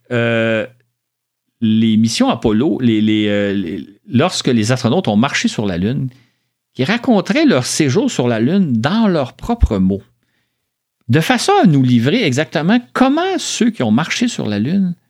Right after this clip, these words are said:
ont vécu la chose. Donc, en utilisant leurs paroles. Et la formule auquel j'ai en tête, mais qui est peut-être pas la bonne, ça serait une, j'appelle ça une espèce de pièce de théâtre qui, où il y aurait quatre personnes qui participeraient. Un serait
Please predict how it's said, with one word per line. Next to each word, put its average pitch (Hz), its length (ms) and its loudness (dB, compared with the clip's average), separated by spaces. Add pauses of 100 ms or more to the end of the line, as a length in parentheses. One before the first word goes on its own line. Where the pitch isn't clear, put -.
(300)
ont 123 160 4
vécu 123 500 0
la 87 140 -4
chose. - 360 -12 (140)
Donc, 208 320 0
en 123 180 2
utilisant 147 460 0
leurs 151 300 0
paroles. 82 380 -6 (760)
Et 120 140 2
la 127 120 0
formule 370 380 2
auquel 151 420 0
j'ai 101 340 0
en 98 160 -2
tête, 151 280 -2
mais 90 80 -4
qui - 120 -12
est - 40 -10
peut-être 107 200 -4
pas - 100 -2
la 185 160 -2
bonne, 190 220 -2
ça 113 160 -2
serait - 240 -2
une, 190 200 -6
j'appelle 120 240 -2
ça 359 100 0
une 349 60 2
espèce 175 220 -2
de 127 100 0
pièce 180 260 -2
de 156 80 0
théâtre 139 560 -4
qui, - 320 -10
où 147 100 2
il 185 80 2
y 208 60 4
aurait 254 320 -2
quatre - 280 -6
personnes 135 540 -4
qui - 160 -14
participeraient. - 640 -6 (640)
Un 320 260 2
serait 143 680 -2